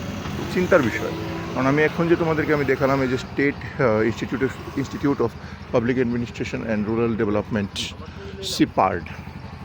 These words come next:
তোমাদেরকে আমি সিপার্ডটা দেখালাম, সিপার্ডের পাশে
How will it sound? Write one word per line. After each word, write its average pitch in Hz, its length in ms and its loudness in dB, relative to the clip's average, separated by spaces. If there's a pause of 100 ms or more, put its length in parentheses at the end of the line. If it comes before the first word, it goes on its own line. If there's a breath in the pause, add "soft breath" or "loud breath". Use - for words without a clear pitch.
(440)
তোমাদেরকে 139 260 4
আমি 165 120 2
সিপার্ডটা 151 600 4
দেখালাম, 143 640 2 (140)
সিপার্ডের 139 520 6
পাশে 139 400 2